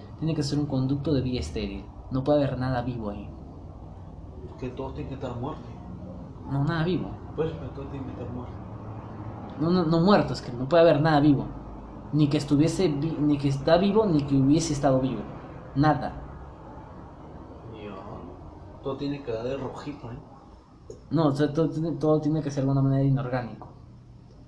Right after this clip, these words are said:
Speaker 1: ¿Vale?
Speaker 2: Joder.
Speaker 1: O sea, por ejemplo, la grasa no, no es al-, no es un compuesto vivo, por lo cual normal, normal puede estar ahí, no pasa nada.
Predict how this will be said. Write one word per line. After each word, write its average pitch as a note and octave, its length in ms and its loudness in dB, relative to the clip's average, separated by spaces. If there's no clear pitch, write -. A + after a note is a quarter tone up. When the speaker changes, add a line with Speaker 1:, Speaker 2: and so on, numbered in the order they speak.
Speaker 1:
¿Vale? B2+ 280 -4
Speaker 2:
Joder. - 160 -10
Speaker 1:
O - 40 -16
sea, C3 100 0
por C#3+ 100 0
ejemplo, D3+ 180 4
la C3+ 140 8
grasa F3 400 6
no, C#3 220 4
no C#3 180 6
es C#3 160 0
al-, C3+ 260 2
no C#3 80 6
es C#3 140 2
un C#3+ 80 2
compuesto B2 500 -2
vivo, D3 260 4
por C#3 120 -2
lo C3 140 0
cual C3 180 2
normal, C3 520 2
normal C#3 340 6
puede C3+ 140 4
estar C3 200 0
ahí, C3 320 0
no B2+ 60 -2
pasa B2+ 220 -2
nada. C3+ 300 2